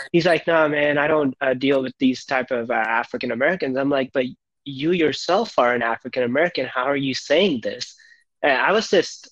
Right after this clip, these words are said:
lost at words when he said that. I'm, uh, and I'm like, "Okay, well, bye," right? 'Cause he just wanted to talk about my car instead of help the guy in need that has two flat tires.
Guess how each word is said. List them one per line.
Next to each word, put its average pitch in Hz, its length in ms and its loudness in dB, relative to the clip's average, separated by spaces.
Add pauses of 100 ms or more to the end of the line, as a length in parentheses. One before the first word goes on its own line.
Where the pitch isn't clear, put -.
(140)
lost 123 640 0
at 123 240 -4
words 120 420 -4
when 120 120 -6
he 120 160 -10
said 139 380 -2
that. 131 160 2
I'm, 127 200 0
uh, 131 80 2 (260)
and 131 140 4
I'm 135 200 0
like, 127 240 -2 (140)
"Okay, 160 400 2 (160)
well, 135 340 2 (140)
bye," 143 280 0 (420)
right? 139 200 2
'Cause 139 140 -2
he 165 160 -2
just 165 240 -4
wanted 151 220 0
to 135 80 -6
talk 127 280 -4
about 123 260 -6
my 117 140 -4
car 156 320 2
instead 123 380 -2
of 120 260 0 (440)
help 135 360 0 (180)
the 127 140 2
guy 127 280 -2
in 117 220 -4
need 139 260 -4
that 123 120 -2
has 120 220 -8
two 127 200 -4
flat 113 320 -6
tires. - 560 -2